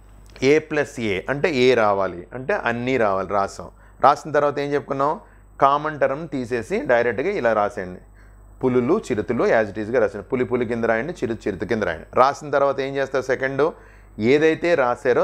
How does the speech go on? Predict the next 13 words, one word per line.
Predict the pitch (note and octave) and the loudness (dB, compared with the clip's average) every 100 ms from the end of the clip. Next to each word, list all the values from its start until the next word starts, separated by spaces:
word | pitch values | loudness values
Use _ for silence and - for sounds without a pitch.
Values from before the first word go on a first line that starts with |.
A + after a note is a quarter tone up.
| E3 | 0
దానికి | C#3 C#3 G#3+ A#3+ - C3 | -2 -2 -6 -8 -4 -2
ఇమీడియట్ | D3 C#3+ A#2 A#2 | 0 2 0 0
మనం | C#3 C#3 | -2 0
ఫస్ట్ | C#3 - | 0 0
టైమ్ | D3+ B2+ | 0 0
ఆడండి. | G#2 A#2 | 0 -2
ఎప్పుడైనా | - D#3 D#3+ C#3 | -2 -2 2 2
ఒక | B2 D3+ | 2 0
స్టేట్మెంట్ | D3+ D3 D3 D#3 C#3+ | 2 2 2 -4 -4
కనబడిందంటే | D3 C#3+ C#3 C#3+ C#3+ F3+ F4 - - - - | -2 -2 -2 -4 -2 -2 -2 -6 -20 -8 -2
ఇమీడియట్ | D3+ E3 D#3+ D#3+ | 2 2 2 0
కంక్లూజన్ | C3+ B2 C3 D3 B2 | -2 0 0 0 0
చెప్పగలం. | G2+ G2 F#2 | 0 -2 -4